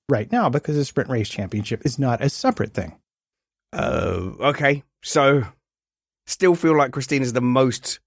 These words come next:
Speaker 2: positive, uh, on, on these, and, uh, that y-, you'll just, you know, you'll eat up every, uh, race they have to offer. If I'm gonna be positive, I'm gonna lean over to your side.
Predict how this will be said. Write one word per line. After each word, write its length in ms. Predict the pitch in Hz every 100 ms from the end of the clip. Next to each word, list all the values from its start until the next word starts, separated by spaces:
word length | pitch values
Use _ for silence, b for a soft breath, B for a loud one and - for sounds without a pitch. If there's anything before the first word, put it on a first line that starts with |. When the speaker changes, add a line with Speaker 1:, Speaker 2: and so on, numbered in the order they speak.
| _
Speaker 2:
positive, 640 | - 131 120 117 110 101 95 -
uh, 320 | 101 95 92 -
on, 260 | 110 110 104
on 260 | 107 101
these, 360 | 85 78 78 90
and, 240 | 87 87
uh, 220 | 95 87 87 b -
that 120 | 127
y-, 100 | 131
you'll 180 | 131 139
just, 260 | 120 -
you 80 | 120
know, 120 | 101 80 B B B B - -
you'll 200 | 135 139
eat 120 | 156 131
up 160 | 131
every, 520 | 131 127 127 123 117 117 _ _ -
uh, 120 | 110
race 240 | 107 113
they 100 | -
have 180 | 107 98
to 80 | -
offer. 380 | - - 113 117 - _ -
If 160 | 160 170
I'm 160 | 170 165
gonna 180 | 190 175
be 120 | 165
positive, 520 | 175 185 156 127 135
I'm 100 | 143
gonna 160 | 151 156
lean 480 | 165 180 180 170
over 360 | 170 170 147 147
to 160 | - 139
your 200 | 135 123
side. 500 | 151 113 90 131